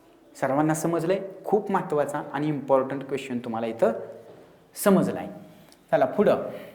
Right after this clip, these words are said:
हा आपला शेवटचा क्वेश्चन आहे बघा. ह्या क्वेश्चनमध्ये काय म्हटलंय बघा, रोमन संख्यामध्ये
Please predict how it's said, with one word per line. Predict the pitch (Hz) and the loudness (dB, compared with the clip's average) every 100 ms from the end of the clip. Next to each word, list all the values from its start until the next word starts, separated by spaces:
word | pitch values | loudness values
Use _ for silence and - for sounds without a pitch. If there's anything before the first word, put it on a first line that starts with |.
| - _ _ _ _ _ _ _ _ _ _ _ - | -20 _ _ _ _ _ _ _ _ _ _ _ 2
हा | 165 | 6
आपला | 190 170 170 160 - - - - - | 6 6 2 2 -4 -12 -16 -20 -12
शेवटचा | - 247 233 214 202 | 4 8 8 8 4
क्वेश्चन | 202 180 175 | 4 0 -2
आहे | 147 | -2
बघा. | 131 127 147 - - - - _ _ _ _ | 0 0 0 -6 -14 -20 -20 _ _ _ _
ह्या | 190 | 6
क्वेश्चनमध्ये | 220 240 - 202 190 180 | 6 6 2 2 2 2
काय | 196 185 | 2 2
म्हटलंय | 180 143 127 | 2 0 0
बघा, | 117 101 98 - - - - - | -2 -4 -8 -14 -20 -20 -20 -10
रोमन | 143 165 233 240 247 294 294 302 - - - - - - _ _ _ | -2 6 8 8 8 8 8 6 2 -6 -12 -18 -20 -20 _ _ _
संख्यामध्ये | - 226 220 - 202 180 156 135 | 0 2 2 2 2 4 2 0